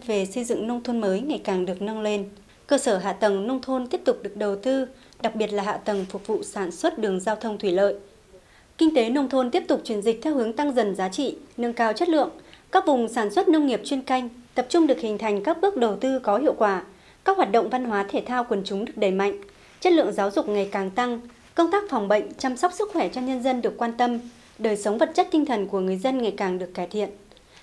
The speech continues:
Hệ thống chính trị ở cơ sở không ngừng được củng cố. Trong chín tháng đầu năm, huyện đã huy động các nguồn lực trên ba mươi chín tỷ đồng thực hiện các chương trình,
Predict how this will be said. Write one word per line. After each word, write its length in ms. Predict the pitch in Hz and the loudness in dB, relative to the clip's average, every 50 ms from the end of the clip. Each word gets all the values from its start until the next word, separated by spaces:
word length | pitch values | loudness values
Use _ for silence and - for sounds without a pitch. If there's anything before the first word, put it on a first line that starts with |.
| _ | _
Hệ 120 | - 233 - | -4 -4 -2
thống 200 | - 208 196 202 | -2 -2 -4 -4
chính 140 | 196 208 202 | -4 -6 -4
trị 180 | 202 - 294 | -2 -2 0
ở 120 | - 196 185 | 0 0 0
cơ 160 | 190 - 269 | 0 -2 -4
sở 240 | 262 - 240 196 170 | -2 0 0 0 0
không 220 | 170 - 247 247 | -2 -4 -4 -2
ngừng 200 | 233 220 196 185 | 0 0 0 0
được 140 | 175 185 185 | -2 -6 -6
củng 140 | - 185 175 | -4 -6 -4
cố. 340 | 175 196 185 185 208 294 320 - - - _ _ _ _ _ - _ _ | -2 -2 -2 -2 -2 -4 -6 -12 -20 -20 _ _ _ _ _ -20 _ _
Trong 240 | - - 254 240 233 | 0 0 2 2 0
chín 160 | 233 226 220 | -2 -4 -6
tháng 240 | 202 202 196 190 226 | -4 -4 -4 -2 -2
đầu 120 | 294 277 | -2 -2
năm, 240 | 220 233 254 254 247 - - - - _ | -2 -2 -4 -4 -6 -10 -16 -20 -14 _
huyện 140 | - 269 247 | 2 2 4
đã 120 | 240 262 302 | 4 2 4
huy 160 | 339 359 339 | 4 4 6
động 200 | 294 277 - 339 | 4 4 2 2
các 120 | - 359 | 2 4
nguồn 160 | 349 294 240 | 4 4 2
lực 200 | 214 208 208 202 - | 2 0 -2 -4 -4
trên 280 | - - 269 262 247 233 | -2 -2 0 0 2 2
ba 140 | 254 254 254 | 2 2 2
mươi 100 | 247 240 | 0 -4
chín 200 | - 214 196 208 | -6 -6 -6 -2
tỷ 160 | 220 311 240 | -2 -2 0
đồng 320 | 175 185 196 196 190 185 185 | 0 0 0 0 -2 -4 -4
thực 160 | 190 220 202 202 | -4 -4 -2 0
hiện 160 | 220 208 - - | -2 -2 -2 -2
các 140 | - 359 - | -4 -4 0
chương 140 | - 285 254 | 0 -2 0
trình, 260 | - 233 208 190 | 2 0 0 0